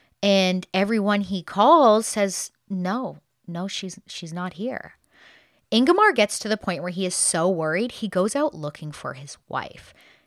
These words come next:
It's dark by this time. I think it's around eight thirty, maybe nine at night by this time. I didn't get an e-, exact time,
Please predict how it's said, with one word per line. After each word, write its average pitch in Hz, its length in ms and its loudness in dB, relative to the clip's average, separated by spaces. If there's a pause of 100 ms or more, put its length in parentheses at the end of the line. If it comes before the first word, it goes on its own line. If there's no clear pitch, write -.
(120)
It's - 200 -8
dark 156 280 -4
by 190 160 2
this 190 280 -2
time. 180 540 -2
I - 80 -14
think 151 200 -14
it's 180 220 -12
around 151 240 -6
eight 147 240 -12
thirty, 190 600 -6 (300)
maybe 165 580 -4
nine 165 600 -2 (240)
at 160 160 -4
night 165 300 -6
by 196 160 0
this 208 200 -6
time. 240 200 2
I 185 80 0
didn't 175 180 -4
get 180 120 -4
an 160 100 -6
e-, 151 120 -10 (220)
exact 147 640 -6 (140)
time, 185 680 -4